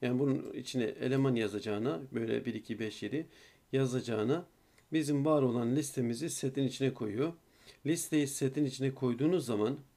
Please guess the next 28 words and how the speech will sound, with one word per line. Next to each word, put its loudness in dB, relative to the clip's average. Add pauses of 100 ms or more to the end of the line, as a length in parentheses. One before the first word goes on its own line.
(1200)
listede 0
tekrar 0
eden 0
rakamlar 0
artık -2
tekrarlanmayacak. -2 (680)
Yani 2 (240)
iki, -4
iki -2
var, 0 (460)
sadece -2
bir 0
tanesini -4
alacak. -4
Bir, -4
bir -2
var, -2 (300)
sadece -2
birini 4
alacak. -2
Üç, -4
üç, -10
dört, 2
dört, -4
hepsinden 0
birer 0
tane -2
alacak. -6